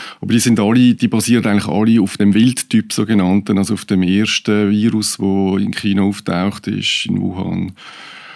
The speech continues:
Und man ist ja jetzt dran, also die beiden Firmen, äh, Moderna und Pfizer, haben jetzt eigentlich schon Impfstoff entwickelt, wo Omikron auch noch drin ist. Also es ist ein sogenannter bivalenter Impfstoff, wo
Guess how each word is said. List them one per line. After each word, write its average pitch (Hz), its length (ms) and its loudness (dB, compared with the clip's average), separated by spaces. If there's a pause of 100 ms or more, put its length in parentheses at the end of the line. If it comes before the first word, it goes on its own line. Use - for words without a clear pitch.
(300)
Und 104 300 2
man 101 120 4
ist 95 100 2
ja 107 60 2
jetzt 98 240 -2
dran, 98 640 0 (100)
also 92 200 -10
die 92 340 -2 (220)
beiden 92 420 -2
Firmen, 95 500 -6
äh, 90 300 -6
Moderna 95 480 -4
und 92 100 -6
Pfizer, 92 380 -4
haben 104 220 2
jetzt 107 180 -4
eigentlich 98 220 -2
schon 104 200 0
Impfstoff 101 560 -2
entwickelt, 120 520 -2
wo 101 280 0 (300)
Omikron 104 640 0
auch 101 120 -2
noch 123 120 2
drin 120 260 4
ist. 117 140 0
Also 92 160 -4
es - 100 -8
ist 95 220 -4
ein 90 180 -4
sogenannter 92 560 -4
bivalenter 107 680 0
Impfstoff, 101 720 -4
wo - 360 -8